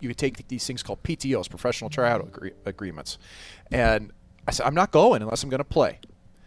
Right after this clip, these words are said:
And Ryan McGill, assistant coach of the Vegas Golden Knights, actually wanted to call me up to the Omaha Aksarben Knights. And I said, "Am I gonna play?" "No,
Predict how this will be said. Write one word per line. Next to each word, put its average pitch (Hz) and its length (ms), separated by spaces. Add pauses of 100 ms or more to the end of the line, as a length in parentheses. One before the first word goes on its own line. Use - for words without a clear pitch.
(440)
And 131 260
Ryan 160 300
McGill, 151 360
assistant 160 360
coach 170 220
of - 40
the 135 40
Vegas 143 240
Golden 127 220
Knights, 165 200
actually 135 300
wanted 165 260
to 160 60
call 160 240
me 147 160
up 135 160
to - 100
the 110 80
Omaha 143 360
Aksarben 127 400
Knights. 131 400 (760)
And 135 400 (220)
I 131 300 (480)
said, 127 280
"Am 123 80
I 156 120
gonna 190 160
play?" 233 420 (880)
"No, 139 300